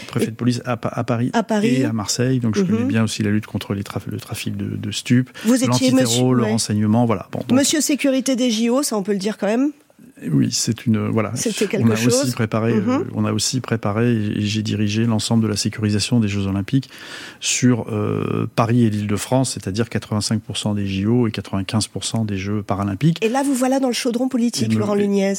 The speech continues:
Speaker 1: absolument, j'y viens. Et me voilà à la tête, donc, euh, de femmes et d'hommes que je connais bien, dont, dont, dont je connais les, les talents, les compétences, et j'apprécie, euh, évidemment tout particulièrement, encore une fois, d'être à leur tête. Et pour moi, c'est une grande fierté, un grand honneur. Ensuite, sur le, le,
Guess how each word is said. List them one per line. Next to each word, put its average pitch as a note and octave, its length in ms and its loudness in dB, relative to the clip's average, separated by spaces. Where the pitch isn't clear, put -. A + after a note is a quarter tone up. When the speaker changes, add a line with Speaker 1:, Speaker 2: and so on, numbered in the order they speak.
Speaker 1:
absolument, B2+ 440 4
j'y A2+ 140 0
viens. G#2+ 260 -2
Et A2+ 60 2
me A2+ 100 4
voilà A#2 220 2
à A2+ 40 0
la G#2+ 120 0
tête, C3 280 0
donc, G#2+ 320 0
euh, G#2 440 -2
de A2 280 -2
femmes A#2 300 2
et G#2 60 0
d'hommes A#2+ 280 4
que A2 160 -4
je G#2 140 -2
connais A#2 380 4
bien, A2+ 360 2
dont, G2+ 320 -2
dont, G2+ 220 -6
dont G#2+ 160 -4
je G#2+ 100 -2
connais A2 280 2
les, G2+ 180 0
les G2+ 160 -4
talents, A2 300 2
les A2+ 100 0
compétences, A2 580 -2
et G#2 220 -2
j'apprécie, G#2+ 680 0
euh, G#2 180 -4
évidemment A2+ 480 4
tout D3 120 0
particulièrement, A2+ 1000 0
encore A2 220 -2
une G#2 80 2
fois, G#2+ 160 -2
d'être G#2 240 -4
à G2 60 -2
leur F2+ 160 -6
tête. - 200 -2
Et - 40 -20
pour G#2+ 140 -2
moi, B2+ 120 4
c'est - 140 -2
une G#2 60 4
grande G#2+ 200 2
fierté, A#2 260 0
un A#2+ 40 4
grand A2+ 200 0
honneur. G2 240 -2
Ensuite, A#2+ 240 0
sur B2 320 0
le, G2+ 240 -2
le, - 440 -6